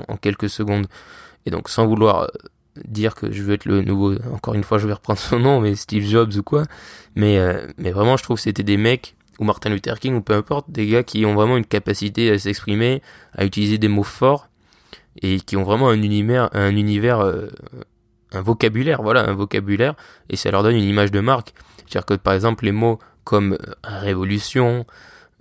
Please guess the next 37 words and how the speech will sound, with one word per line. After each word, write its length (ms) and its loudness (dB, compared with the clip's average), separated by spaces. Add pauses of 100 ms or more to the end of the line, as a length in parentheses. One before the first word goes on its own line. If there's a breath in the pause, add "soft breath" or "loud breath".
euh, 460 2
design, 880 0
beauté, 520 0
simple 420 0
et 40 -8
tout 120 -8
ça, 240 2
c'est 140 -4
des 100 -2
mots 160 2
qu'ils 240 -4
ont 140 0
associés 420 0
à 40 4
Apple 240 0
parce 140 -12
qu'ils 140 -6
les 160 -2
ont 100 2
dit, 240 0
répétés, 600 0 (880 loud breath)
et 60 -2
que 60 -8
c'est 120 2
des 100 2
trucs 260 -2
dont, 200 -2 (140)
dans 140 0
lesquels 240 0
on 80 2
faisait 160 0
pas 140 0
attention, 580 0 (520 loud breath)
mais 120 0
il 80 -2
le 120 2
dit, 320 -6